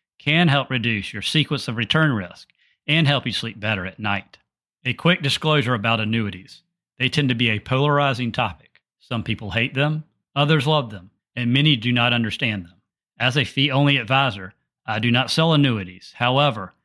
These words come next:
for the right person and the right reasons, an income annuity may make sense as part of someone's overall retirement plan. In upcoming episodes, we will discuss annuities in much more detail. So to summarize, in this episode,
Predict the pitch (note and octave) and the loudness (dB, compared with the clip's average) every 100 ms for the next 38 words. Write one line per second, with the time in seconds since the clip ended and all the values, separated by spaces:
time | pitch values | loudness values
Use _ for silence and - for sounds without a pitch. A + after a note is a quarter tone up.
0 | _ _ G#2+ A2 A#2 D3 - D#3 - E3+ | _ _ -8 -2 0 0 0 0 0 0
1 | C3 A2+ G#2+ B2 D#3 D#3 C#3+ G#2+ G2 - | 0 0 0 0 2 2 2 -2 -10 -14
2 | _ _ - A#2 C3+ D#3 D#3 E3 D#3 E3 | _ _ -8 -2 2 4 4 4 4 4
3 | D#3 A#2 G2+ - - A2 C#3 D3+ C#3+ - | 4 2 -4 -8 -6 0 2 2 0 -2
4 | E3 A#2 F#2+ - - _ - B2+ - C3+ | -2 -2 -4 -18 -20 _ -6 -4 0 0
5 | B2+ A2+ C#3+ C3+ A#2+ - B2+ A#2 A2 A2+ | 0 0 0 2 0 -2 -2 0 0 0
6 | G2+ G2 G#2+ F#2+ F2+ - A#2 G#2+ F2 - | -2 -4 -4 -6 -6 -8 -4 -4 -6 -16
7 | _ _ _ - B2+ C3 D#3 - C#3+ C#3+ | _ _ _ -8 -2 0 0 0 0 0
8 | C#3 C#3 - A#2+ A2 G2 - _ _ B2 | 0 -2 -2 -2 -2 -4 -12 _ _ 0
9 | C#3 C3+ B2 - C#3+ - A#2 A#2+ C#3 B2 | 2 2 0 0 0 0 2 4 4 2
10 | A2 G2+ - B2 A2+ G#2 - G2+ F#2+ G#2+ | -2 -6 -2 0 0 -2 -6 -6 -4 -4
11 | G2 E2+ _ _ _ _ _ _ _ _ | -6 -10 _ _ _ _ _ _ _ _
12 | - E3 D3+ F#3+ F3 C3+ G#2+ F#2 F#2 - | 0 2 4 4 4 2 0 -6 -14 -8
13 | B2 A#2 D3 E3 D3+ C3+ - B2 A#2+ A#2 | -4 2 2 2 -2 -2 0 0 2 -2